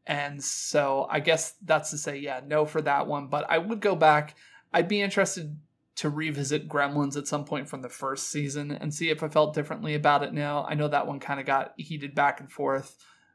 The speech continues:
both on and off the episode, and thinking about it a little bit, I was kinda like, you know, I don't know. Maybe I'd feel differently now looking at those metrics again. So, I don't know. Maybe sometime in the future we'll do a revisit of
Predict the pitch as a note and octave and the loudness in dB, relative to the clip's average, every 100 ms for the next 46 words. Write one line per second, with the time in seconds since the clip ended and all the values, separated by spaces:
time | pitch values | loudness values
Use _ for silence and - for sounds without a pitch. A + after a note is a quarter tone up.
0 | - C#3+ C#3+ D#3 D3 C#3+ D3 C#3 - D3 | -4 -2 4 4 4 2 -2 -2 -2 -2
1 | C#3 C#3+ D#3+ C#3 C#3 - D3 C3+ D#3 D3 | -2 -4 0 0 -2 -6 -6 -6 -6 -4
2 | C3+ C#3 C3+ C#3 C3+ - D3 C#3 C#3 C#3 | 2 4 6 4 -2 -4 -4 -4 -4 -2
3 | C#3 C#3+ C#3 - - C3+ C3+ C3+ - B3 | -2 -4 -6 -8 -10 -8 -8 -8 -2 0
4 | F#3+ F#3+ D#3+ C3 B2 D3+ D#3 D#3+ D3 D3 | 4 2 2 -2 -4 -4 2 2 2 0
5 | C#3+ C3+ C#3 - C3 C3 B2+ C3 - C3 | -2 -4 -10 -10 -10 -8 -8 -10 -14 -10
6 | B2 - _ E3 C#3 B2+ C3 - C3+ - | -10 -10 _ -8 -8 -6 -8 -8 -10 -12
7 | - C3 C3 _ - - _ _ - B2 | -14 -14 -14 _ -20 -20 _ _ -8 -6
8 | B2 - - D3 C#3 C3+ D3+ D3+ D3 D3+ | -6 -6 -2 -2 -2 -2 -2 -2 -4 -4
9 | D3 C#3 C3 - B2+ B2+ B2+ B2 B2 B2 | -4 -6 -12 -12 -12 -12 -12 -14 -14 -16
10 | B2+ _ _ _ _ D3 C#3 C3+ C3+ B2+ | -18 _ _ _ _ -10 -10 -12 -12 -14
11 | A#2+ A#2 | -14 -18